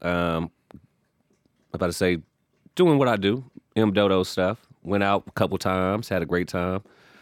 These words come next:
Uh, I think I'll share one of those stories on the Adventures of Indiana Doe. Um, yeah, I had, I had a pretty good overall, uh, overall week. Went to the living room lounge last night with my bro. Uh, kicked it up there, had a good time. Got some of that,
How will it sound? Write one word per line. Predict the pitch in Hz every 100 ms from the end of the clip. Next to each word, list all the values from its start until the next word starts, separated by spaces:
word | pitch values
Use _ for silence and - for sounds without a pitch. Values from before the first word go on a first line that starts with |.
| - _
Uh, | 87 87 80 76 71 82
I | 92
think | - 85
I'll | 85
share | 85 98 90
one | 85 87
of | 85
those | 82
stories | - 90 85 85
on |
the | 85
Adventures | 78 82 82
of | 82
Indiana | 87 85 80
Doe. | 76 95 98 104 - _ _ _ _ _ -
Um, | 95 92 90 87 85 82 80 82 - _ _
yeah, | - 262 - -
I | 110
had, | 120
I | -
had | 123
a |
pretty | - 131
good | 123 123
overall, | 123 120 120 117 117 113 -
uh, | 95 92 -
overall | 107 107 110 107 104 107 - _ _ -
week. | 90 104 147 - - _ _ _
Went | 92 104
to | - 101 95 90
the |
living | 90 110 107
room | 104
lounge | 104 104 101
last | 101 101 104
night | 98
with | 95
my | 101
bro. | 85 98 101 110 - _ _ - _ _ - -
Uh, | - 87
kicked | - 95
it | 101
up | 95
there, | - 95 98 101 -
had | 98 90
a |
good | 92
time. | - 101 95
Got | 92
some | 101
of | 92
that, | 90